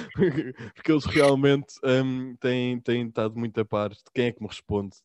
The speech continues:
como é que me responde, hum, e tem sido, tem sido muito giro,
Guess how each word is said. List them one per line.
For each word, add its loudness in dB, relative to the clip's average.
como 0
é 0
que -12
me -10
responde, -8
hum, -12
e -16
tem -10
sido, -12
tem -16
sido -14
muito -14
giro, -12